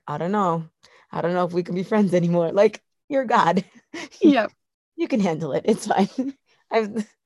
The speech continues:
Speaker 1: I'm sure he dealt with a lot more, you know. Jesus died on the cross. You can handle my little divorce. It's really not that big of a deal to him. Um, and I think just including him in part of my everyday,
Speaker 2: Yeah.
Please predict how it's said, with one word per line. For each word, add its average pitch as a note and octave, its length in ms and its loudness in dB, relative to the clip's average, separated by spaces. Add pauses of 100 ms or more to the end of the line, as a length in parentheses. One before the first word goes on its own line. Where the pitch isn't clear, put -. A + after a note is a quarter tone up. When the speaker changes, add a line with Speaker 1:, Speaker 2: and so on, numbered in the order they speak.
(320)
Speaker 1:
I'm A#3 120 -4
sure B3+ 200 4
he A3 200 2 (280)
dealt G3 200 4
with F#3+ 160 -4
a F3 60 0
lot F#3+ 240 2
more, E3 240 -2
you E3+ 160 -4
know. D#3 360 -4 (320)
Jesus G#3 300 -10
died F3 520 2
on F#3+ 180 2
the F#3+ 100 2
cross. - 500 -4 (1120)
You A3+ 140 -10
can C4+ 120 -4
handle A#3 260 -2
my F#3+ 260 -4
little G#3+ 360 2
divorce. E3 400 -4
It's G3+ 200 -10
really A3 260 -4
not F#3 240 -4
that - 160 -6
big D3 140 -8
of C#3+ 100 -10
a D3 60 -12
deal - 380 -16
to F#3 120 -4
him. D3 300 -12 (580)
Um, D#3 380 -10 (120)
and F#3+ 120 0
I F3+ 60 2
think F3+ 240 -4
just F#3 200 -6
including F3+ 460 -4
him D3+ 140 -6
in D3+ 120 -10
part D3 260 -6
of C#3 140 -10
my D3 200 -8
everyday, D3 340 -8
Speaker 2:
Yeah. F3 200 -6